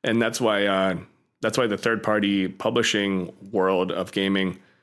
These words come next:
Speaker 2: has just flourished. So the way that works is a third-party publisher like a Skybound might say, "Do like WrestleQuest, what if we gave you a few million dollars towards your budget to reduce that risk for you, but we also get sixty percent?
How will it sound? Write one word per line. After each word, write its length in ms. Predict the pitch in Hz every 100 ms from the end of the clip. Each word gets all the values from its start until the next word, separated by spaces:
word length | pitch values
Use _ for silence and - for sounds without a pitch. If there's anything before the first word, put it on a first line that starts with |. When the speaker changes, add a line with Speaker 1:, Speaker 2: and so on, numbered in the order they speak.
| _ _ _
Speaker 2:
has 160 | 95 92
just 280 | 190 - -
flourished. 580 | 135 143 - - -
So 80 | -
the 80 | 104
way 140 | 107
that 220 | 98 110 107
works 420 | 95 92 - - - -
is 140 | 117 101
a 60 |
third-party 380 | 95 107 101 98
publisher 420 | 92 104 101 -
like 200 | 90 90
a 20 |
Skybound 440 | 82 101 95 92 95
might 200 | 95 80
say, 280 | 90 87 87 - _ _ _ _ _ _ _ _ -
"Do 140 | 180
like 200 | 202 151
WrestleQuest, 1000 | 113 104 98 95 95 92 - - - 76
what 160 | 104 190
if 180 | 170
we 140 | 113 107
gave 240 | 110 95
you 120 | 98
a 40 | 95
few 220 | - 113
million 260 | 104 98 98
dollars 640 | 95 95 95 92 - - _ _ _ -
towards 320 | - 123 107
your 100 | 95
budget 500 | 90 85 80 82 - - _ _ _ _ _ _ _ _ -
to 100 | 117
reduce 280 | 107 131 135
that 160 | 107
risk 220 | 110 104
for 100 | -
you, 380 | 98 92 90 85 120
but 200 | 101 -
we 100 | 110
also 240 | 104 104
get 140 | 98
sixty 300 | - 98 -
percent? 560 | 85 78 - 73 64 135